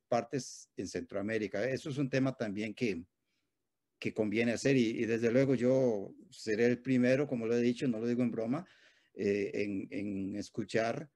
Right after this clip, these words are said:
su charla, eh, del próximo jueves. <coughs> Perdón, y en cuanto a Rafael, eh, Bolívar Coronado, sí, es un caso interesante, solo que, as-, es, como decía un profesor mío hace muchísimos años,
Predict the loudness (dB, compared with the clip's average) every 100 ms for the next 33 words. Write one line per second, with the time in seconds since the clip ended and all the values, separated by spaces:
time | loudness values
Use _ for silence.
0 | _ -20 -10 -8 0 0 0 -2 -6 -10
1 | -20 _ -14 -10 -8 -8 -8 -8 -8 -6
2 | -6 0 2 2 0 -10 _ _ _ _
3 | _ _ 4 8 8 8 6 6 4 2
4 | 6 8 8 6 4 4 6 6 4 4
5 | 4 4 0 -4 -2 0 4 6 6 0
6 | -8 _ _ -4 2 4 6 4 2 -4
7 | -4 4 8 8 8 4 -6 _ _ _
8 | -2 0 2 2 0 -4 -20 _ -2 8
9 | 8 10 8 6 6 8 6 6 2 2
10 | 2 2 2 2 2 0 -6 4 6 6
11 | 2 2 2 0 -2 -2 -4 -10 -6 -6
12 | -8 -2 0 2 2 2 2 2 2 2
13 | 2 4 4 4 0 -2 -4 -4 -4 -4
14 | -2 -2 -2 -6 -10